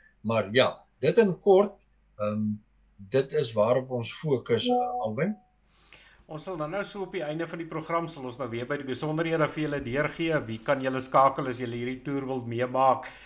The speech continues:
Speaker 2: die kostes en elke ding. Maar, ehm, die toer, moet ek nou sê, is, ek het vroeër daar Bakkiesblad toe ek nou oom se, se nuwe, ehm, advertensie gesien het, toe sê ek nou, "Dis nou 'n lekker geskiedenis toer met lekker mense en jy gaan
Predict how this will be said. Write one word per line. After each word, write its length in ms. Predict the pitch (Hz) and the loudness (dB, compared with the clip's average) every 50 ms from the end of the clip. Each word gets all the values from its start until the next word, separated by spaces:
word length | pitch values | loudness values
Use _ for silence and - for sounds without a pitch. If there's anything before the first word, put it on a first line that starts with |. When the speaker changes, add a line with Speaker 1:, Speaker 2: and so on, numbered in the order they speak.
| - - - - - - | -20 -20 -20 -20 -14 -10
Speaker 2:
die 160 | 120 107 - | -10 -8 -4
kostes 600 | - 147 139 139 135 - - 147 131 120 120 135 | -2 0 0 0 -2 -2 -2 0 0 0 -2 -4
en 100 | 123 120 | -4 0
elke 280 | 120 123 127 120 - | 0 0 0 0 2
ding. 180 | 127 123 117 113 - - - - - - - - - - - - | 2 2 2 2 -2 -10 -20 -20 -20 -20 -20 -20 -20 -20 -20 -10
Maar, 380 | 127 127 127 131 139 139 147 | -2 2 4 4 6 6 6
ehm, 200 | 147 147 151 147 143 - - - _ _ _ _ _ - - _ _ _ - | 6 6 6 4 0 -6 -14 -20 _ _ _ _ _ -20 -20 _ _ _ -10
die 200 | 135 139 156 156 - | -6 -4 -4 -4 -2
toer, 320 | - 220 233 226 220 196 170 165 - 175 | -2 2 2 4 4 2 0 -4 -4 -4
moet 220 | 156 - 160 208 | -2 0 2 2
ek 80 | - 202 | 4 4
nou 100 | 190 180 175 | 4 4 4
sê, 180 | 180 208 208 196 165 | 4 2 4 4 4
is, 80 | 156 156 | 2 2
ek 180 | 147 - 180 175 | 0 0 -2 -4
het 80 | 165 | -4
vroeër 340 | - - 180 190 196 196 165 151 | -4 -2 2 4 4 6 6 8
daar 200 | 135 143 156 - | 8 8 8 8
Bakkiesblad 540 | 135 127 131 - 175 160 160 156 151 147 151 160 | 8 4 4 4 -2 -2 4 6 6 6 6 2
toe 120 | 147 135 | -4 -4
ek 80 | 143 147 | -2 -4
nou 60 | 135 131 131 | -4 -4 -4
oom 140 | 135 139 139 135 | -6 -8 -6 0
se, 140 | 147 135 127 117 110 - 90 92 113 | 2 4 4 4 2 0 -4 -10 -12
se 200 | 113 - 135 127 113 | -12 -8 -8 -6 -4
nuwe, 300 | 117 117 117 131 143 143 123 107 - - - - - - _ | -4 0 6 8 8 8 8 6 2 -6 -16 -20 -20 -20 _
ehm, 420 | - 120 117 120 113 110 110 113 107 113 | -8 -6 -4 -2 -2 -2 -2 -2 -2 -6
advertensie 600 | 123 - - 123 110 156 143 143 151 143 147 143 | -6 -6 -8 -4 0 0 2 2 0 -2 -4 -6
gesien 280 | - 120 - 147 143 147 | -8 -8 -6 -4 -2 -2
het, 100 | 139 - | -2 -2
toe 80 | 135 127 | -4 -2
sê 160 | 123 170 165 165 | 2 4 4 4
ek 120 | 160 165 165 | 4 4 4
nou, 180 | 156 143 131 - - - - - _ | 4 4 2 0 -6 -14 -20 -12 _
"Dis 200 | - 127 127 - | -4 -4 -2 0
nou 160 | 196 196 190 165 | 4 6 8 8
'n 140 | 143 135 | 8 8
lekker 340 | 127 131 143 156 - 185 170 151 - - - _ _ _ _ - | 6 6 6 6 6 2 0 0 -2 -10 -18 _ _ _ _ -16
geskiedenis 720 | - - 170 160 - - 180 170 160 165 170 156 156 - - | -8 -4 -2 -2 -2 -4 -6 -4 0 2 2 2 2 0 -2
toer 300 | - 180 160 151 143 127 | 0 2 4 4 2 0
met 220 | 131 131 131 117 123 | -2 -4 -4 -4 -2
lekker 460 | 123 123 127 135 - - 175 160 127 | 2 6 6 6 6 4 2 2 2
mense 460 | 131 131 131 127 127 131 127 - 151 | 4 4 4 4 4 2 0 2 4
en 220 | 135 131 123 120 | 4 4 4 2
jy 140 | 120 120 117 | 0 0 0
gaan 400 | - - 139 139 131 123 113 117 | 0 0 0 0 0 -2 -8 -8